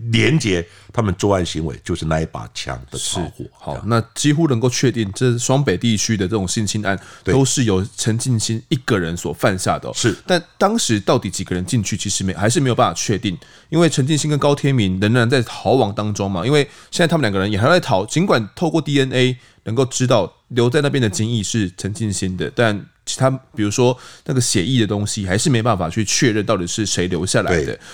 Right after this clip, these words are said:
Speaker 2: 好，那
Speaker 1: 但是怀疑而已啊。
Speaker 2: 对，怀疑啦，可能应该是他们，
Speaker 1: 对。
Speaker 2: 就因为既然陈进兴在那边出现，
Speaker 1: 那边出现了，另外一个很可能就是高天明。
Speaker 2: 对，也有可能是陈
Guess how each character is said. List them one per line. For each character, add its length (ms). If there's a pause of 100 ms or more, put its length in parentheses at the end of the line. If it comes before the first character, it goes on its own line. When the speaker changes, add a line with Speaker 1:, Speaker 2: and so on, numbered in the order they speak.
Speaker 2:
好， 160
那 240
Speaker 1:
但 100
是 60
怀 280
疑 180
而 100
已 60
啊。 40
Speaker 2:
对， 120
怀 320
疑 180
啦， 100
可 160
能 80
应 60
该 120
是 140
他 120
们， 260
Speaker 1:
对。 160
Speaker 2:
就 80
因 120
为 60
既 140
然 100
陈 140
进 120
兴 240 (300)
在 140
那 100
边 260
出 60
现， 40
Speaker 1:
那 20
边 100
出 160
现 200
了， 160
另 160
外 120
一 40
个 200 (240)
很 180
可 160
能 160
就 120
是 200 (280)
高 140
天 120
明。 80
Speaker 2:
对， 60
也 80
有 140
可 160
能 100
是 80
陈 140